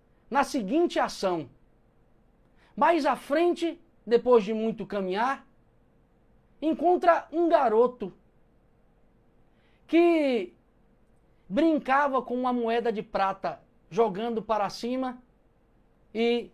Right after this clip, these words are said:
pegando-a. Esse garoto chamava-se Gervais, e Gervais caminhava muito alegremente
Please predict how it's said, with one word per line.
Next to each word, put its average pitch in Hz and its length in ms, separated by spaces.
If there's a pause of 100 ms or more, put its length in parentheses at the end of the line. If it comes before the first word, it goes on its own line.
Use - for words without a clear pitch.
(800)
pegando-a. 208 600 (2250)
Esse 214 180
garoto 277 760 (1040)
chamava-se 269 580
Gervais, 180 1120 (540)
e 214 80
Gervais 240 500
caminhava 262 840 (1200)
muito 339 300
alegremente 240 1000